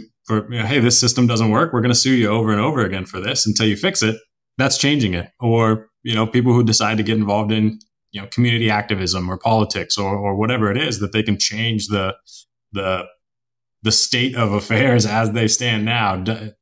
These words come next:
it doesn't have to be that way. You can, you can fix things, you can change things, which is actually something I think is, I don't know, I see that in, like, our younger employees and stuff. They're so quick to,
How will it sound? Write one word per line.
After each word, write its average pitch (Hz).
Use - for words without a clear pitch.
it 107
doesn't 120
have 123
to 113
be 120
that 104
way. -
You 107
can, 95
you 101
can 92
fix 117
things, 117
you 92
can 92
change 104
things, 110
which 151
is 170
actually 196
something 120
I 113
think 120
is, -
I 143
don't 151
know, 135
I 104
see 165
that 147
in, 110
like, 107
our 143
younger 120
employees 110
and 123
stuff. 131
They're 131
so 120
quick 113
to, 95